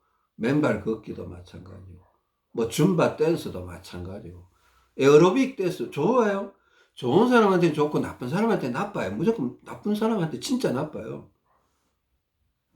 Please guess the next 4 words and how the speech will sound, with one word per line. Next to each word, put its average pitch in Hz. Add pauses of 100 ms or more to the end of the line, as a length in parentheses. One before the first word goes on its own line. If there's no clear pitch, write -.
(260)
균형을 202 (440)
얘기 175
안 110
하면 120